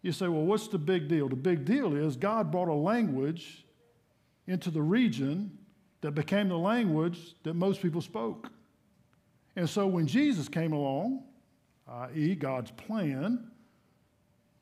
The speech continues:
and the church is founded, and God begins to reveal the Holy Spirit to these men who penned the New Testament, guess what they write it in?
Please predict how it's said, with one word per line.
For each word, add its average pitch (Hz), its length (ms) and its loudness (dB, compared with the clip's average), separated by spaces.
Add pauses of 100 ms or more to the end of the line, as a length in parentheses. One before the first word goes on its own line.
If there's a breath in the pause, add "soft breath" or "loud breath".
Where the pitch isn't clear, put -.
(120)
and 180 160 0
the 160 80 0
church 247 360 -2
is 170 120 -2
founded, 202 600 2 (280 loud breath)
and 170 160 2
God 233 300 4
begins 196 380 4
to 190 100 4
reveal 185 880 2 (220)
the 170 60 -4
Holy 208 260 4
Spirit 226 460 2
to 196 80 2
these 202 280 4
men 214 240 6
who 202 160 4
penned 220 240 4
the 214 80 6
New 208 100 4
Testament, 220 440 0
guess 247 260 0
what 240 180 0
they 208 140 2
write 202 300 2
it 151 120 2
in? 117 340 -4